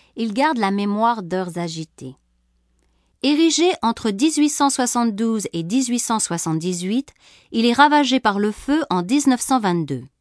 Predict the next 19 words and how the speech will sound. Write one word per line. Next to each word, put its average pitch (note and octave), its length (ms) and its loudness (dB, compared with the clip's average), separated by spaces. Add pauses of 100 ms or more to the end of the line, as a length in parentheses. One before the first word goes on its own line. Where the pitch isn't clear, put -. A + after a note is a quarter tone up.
(500)
Et A3+ 120 2
en A3 80 0
dix-neuf F4+ 420 0
cent C#4 200 -2
soixante-sept, G#3 840 -4 (280)
c'est A3+ 180 -4
de A#3+ 100 2
son D4 220 0
balcon C4+ 460 0
que - 100 -6
le F#3 120 -2
général A3 520 0
de F3+ 100 -2
Gaulle, B3 380 -2 (220)
alors F#3+ 240 0
président E3 420 -4
de D#3+ 60 -6
la F3 120 0
France, A#3+ 500 -4